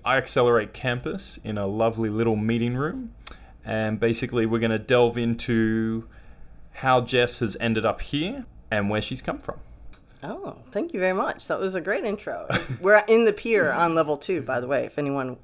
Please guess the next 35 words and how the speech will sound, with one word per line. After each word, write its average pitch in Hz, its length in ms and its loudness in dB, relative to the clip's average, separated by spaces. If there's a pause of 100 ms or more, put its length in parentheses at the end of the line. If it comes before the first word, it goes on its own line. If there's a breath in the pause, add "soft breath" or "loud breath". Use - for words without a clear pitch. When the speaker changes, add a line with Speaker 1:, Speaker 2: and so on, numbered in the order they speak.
Speaker 2:
wants 131 220 -6
Speaker 1:
If, 131 120 -6
Speaker 2:
to - 80 -10
come 143 200 -6
Speaker 1:
if 139 60 -6
you - 60 -4
Speaker 2:
visit. 156 120 -4
Speaker 1:
can 190 120 -4
picture 151 440 2
us, 214 160 -2
yeah, 120 140 4
you've 113 80 2
Speaker 2:
Yes. 120 180 0
Speaker 1:
got 110 220 4
forty-five 147 560 4
minutes, 226 420 0
<laughs> 160 180 4
Speaker 2:
Yes. 220 480 -2
Speaker 1:
but 113 140 -2
we 104 80 -4
can't 127 260 -2
tell 120 140 0
you 113 100 2
what 104 200 0
date 95 180 0
it 92 100 -6
is. - 260 -2
<laughs> 262 120 -2
Speaker 2:
That's 143 320 -2
right. 117 320 -4
It's 135 220 -8
a 143 80 -6
top 143 260 -2
secret - 380 -8
thing. 98 240 -14